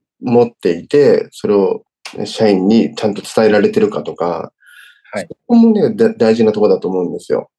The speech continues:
Speaker 2: うん。
Speaker 1: だから、やっぱり、私もそうですし、やっぱりこの自分たちならこのロープワーカーって仕事を、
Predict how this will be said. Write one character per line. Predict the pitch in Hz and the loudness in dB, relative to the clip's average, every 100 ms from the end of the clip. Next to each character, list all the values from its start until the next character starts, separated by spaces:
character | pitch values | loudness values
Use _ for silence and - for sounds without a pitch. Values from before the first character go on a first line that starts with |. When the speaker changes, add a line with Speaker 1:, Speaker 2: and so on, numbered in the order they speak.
| - - _ _ 107 | -20 -20 _ _ -16
Speaker 2:
う | |
ん。 | 101 - _ _ _ - | -16 -16 _ _ _ -4
Speaker 1:
だ | 135 | 0
か | 131 | 0
ら、 | 147 160 120 - _ _ _ _ _ _ | 2 2 0 -2 _ _ _ _ _ _
や | - | -6
っ | |
ぱ | - | 0
り、 | 147 107 95 - - _ _ _ _ - - - - | 2 4 2 0 -6 _ _ _ _ -20 -16 -16 -4
私 | 131 151 156 | 0 0 2
も | 165 | 2
そ | 160 | 2
う | 117 | 2
で | 87 | 0
す | |
し、 | - - 104 87 - - _ - | -4 -2 2 2 -2 -10 _ -8
や | - | -4
っ | |
ぱ | - | 0
り | 131 | -2
こ | - 127 | 0 2
の | 127 117 113 | 4 4 0
自 | 113 117 | -8 -4
分 | 151 | -2
た | 165 | 0
ち | - 139 | -2 0
な | 165 | 0
ら | 175 117 | 0 -2
こ | - | -4
の | 92 | -4
ロ | 104 | -4
ー | |
プ | 104 | 0
ワ | 104 | 0
ー | 98 | 0
カ | - | -6
ー | |
っ | |
て | - | -10
仕 | 87 95 | -10 -8
事 | 92 101 | -6 0
を、 | 113 170 110 | 2 2 0